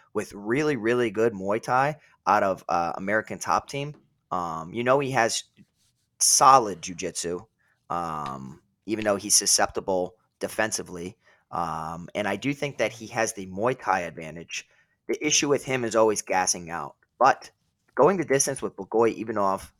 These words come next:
throwing a hundred and thirty-three significant strikes in a close fight, Blagoy is very tough, despite being old,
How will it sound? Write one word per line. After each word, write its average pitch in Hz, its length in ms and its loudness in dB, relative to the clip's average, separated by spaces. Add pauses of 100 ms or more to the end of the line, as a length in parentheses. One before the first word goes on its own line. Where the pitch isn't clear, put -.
throwing 113 280 2
a 92 40 -6
hundred 110 280 -2
and 92 100 -10
thirty-three 107 400 -2
significant 95 540 -8
strikes - 500 0 (220)
in 139 80 -4
a 139 60 0
close 123 360 0
fight, 101 340 -2
Blagoy 135 320 -2
is 98 80 -4
very 101 220 -2
tough, - 400 -6 (240)
despite 113 380 2
being 107 240 -4
old, 110 480 2